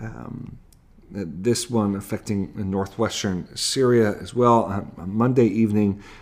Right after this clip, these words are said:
this was a six point three magnitude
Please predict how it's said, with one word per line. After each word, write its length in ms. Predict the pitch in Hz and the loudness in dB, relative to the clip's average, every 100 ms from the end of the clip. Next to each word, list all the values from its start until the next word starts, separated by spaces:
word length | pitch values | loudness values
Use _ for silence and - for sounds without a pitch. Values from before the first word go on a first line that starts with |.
| - | -4
this 180 | 135 123 | -2 0
was 160 | 113 98 | 0 0
a 80 | |
six 380 | 87 - 156 151 | 0 2 0 0
point 360 | - 117 95 - | -4 -4 -4 -10
three 680 | - - 117 123 135 135 127 - - - | -14 -2 2 4 6 4 -2 -14 -20 -4
magnitude 800 | 110 120 117 123 - 127 127 123 | 2 4 4 0 2 4 4 2